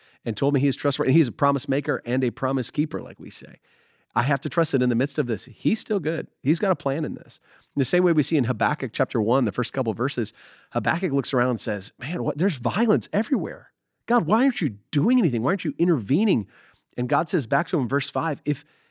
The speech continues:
if I told you what I was doing, you wouldn't believe me. You wouldn't even believe what I'm doing." 'Cause it's, it's gonna get, in your opinion, worse, but in the, in the understanding the sovereign, uh, story of the universe, it's what God is doing to achieve his ends, his mean,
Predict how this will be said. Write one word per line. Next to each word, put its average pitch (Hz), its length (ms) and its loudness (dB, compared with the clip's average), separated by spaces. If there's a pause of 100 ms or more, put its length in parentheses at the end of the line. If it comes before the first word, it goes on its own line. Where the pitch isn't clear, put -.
(260)
if 147 140 2
I 254 100 6
told 185 400 -2
you 214 80 -2
what 202 100 0
I 196 40 0
was 160 160 -2
doing, 160 180 4
you 143 100 4
wouldn't 147 200 2
believe 98 280 -4
me. - 200 -20 (420)
You 160 120 6
wouldn't 185 120 6
even 160 160 4
believe 117 300 0
what 101 100 -4
I'm 92 120 -6
doing." 95 200 -10
'Cause 143 160 0
it's, 135 140 0 (100)
it's 131 160 -4
gonna 180 200 0
get, 156 200 -2
in 131 160 2
your 156 160 4
opinion, 170 400 0
worse, 127 380 0 (420)
but 131 160 6
in 120 140 2
the, 117 380 -2
in 127 80 2
the 120 100 2
understanding 143 420 2
the 117 80 0
sovereign, 143 840 0 (200)
uh, 101 300 -2
story 151 420 2
of 113 120 -4
the 113 80 0
universe, 135 520 -2 (400)
it's 127 200 -2 (140)
what 131 320 0
God 127 300 2
is 110 260 -4
doing 104 540 -2
to 123 160 -2
achieve 113 540 -2
his 120 280 0
ends, 98 400 -6
his 110 320 0
mean, 110 340 -2